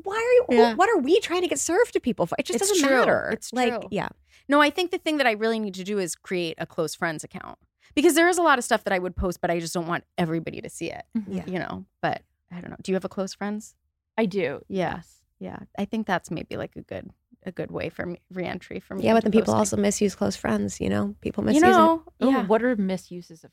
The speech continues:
Speaker 3: close friends?
Speaker 1: Well, I just get served a lot of close friends content from people I'm not close friends with.
Speaker 3: Okay.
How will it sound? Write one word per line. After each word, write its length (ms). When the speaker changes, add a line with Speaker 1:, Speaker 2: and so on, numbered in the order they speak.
Speaker 3:
close 180
friends? 160
Speaker 1:
Well, 380
I 160
just 180
get 140
served 160
a 40
lot 160
of 60
close 220
friends 200
content 280
from 80
people 180
I'm 80
not 160
close 160
friends 260
with. 140
Speaker 3:
Okay. 380